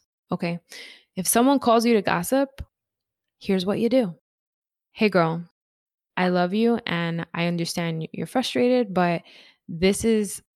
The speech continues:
actually not what the Lord would want us to do,"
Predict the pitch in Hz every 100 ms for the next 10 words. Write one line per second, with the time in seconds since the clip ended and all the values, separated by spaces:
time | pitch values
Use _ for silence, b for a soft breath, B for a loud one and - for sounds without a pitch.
0 | _ 160 170 - 214 233 240 - 208 -
1 | 180 175 170 170 165 160 - _ - 170
2 | 170 165 160 165 165 170 - - - -
3 | 175 - -